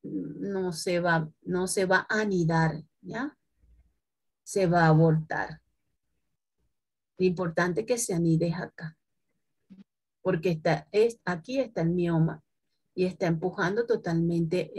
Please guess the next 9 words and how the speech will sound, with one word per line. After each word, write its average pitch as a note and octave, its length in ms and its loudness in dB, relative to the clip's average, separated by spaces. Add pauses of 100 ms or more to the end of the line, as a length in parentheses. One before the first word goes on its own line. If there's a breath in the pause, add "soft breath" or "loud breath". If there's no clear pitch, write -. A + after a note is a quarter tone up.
el F#3 240 -6 (360)
endometrio B3 840 0 (440)
y G#3 260 0
eso F3 360 -2
produce E3+ 720 -2 (100)
lesión F3+ 920 0
vascular F#3 760 0 (420)
del F#3 220 0
endometrio. F3 680 -4